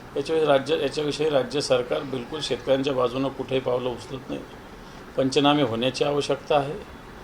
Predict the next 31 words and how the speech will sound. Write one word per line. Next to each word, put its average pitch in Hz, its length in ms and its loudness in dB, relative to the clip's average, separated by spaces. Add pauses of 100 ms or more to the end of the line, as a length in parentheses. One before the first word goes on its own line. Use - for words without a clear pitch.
(200)
पंचनामे 151 480 2
झाल्यावर 135 320 8
काही 139 280 6
मदत 131 460 2 (720)
जाहीर 135 240 8
करण्याची 139 420 4
आवश्यकता 143 440 0
आहे. - 100 2 (640)
निश्चित 165 320 -2
राज्य 143 260 4
सरकारने 139 520 2
हे 139 200 4 (380)
त्वरित 135 200 0 (100)
करावं 143 220 6
अशा 135 160 4
प्रकारची 135 440 4
विनंती 131 400 0
आज 139 140 4
आवाहन 123 380 6
करू, 151 220 0 (540)
नाहीतर 180 240 -2
येणार 151 360 4
काळात 160 220 2
याच्यावर 156 280 0
निश्चित 147 320 -2
विरोधी 135 300 -4
पक्ष - 280 -4
म्हणून 156 200 -2
आवाज 110 320 0
उठवू 104 280 -6
आम्ही. 92 180 -10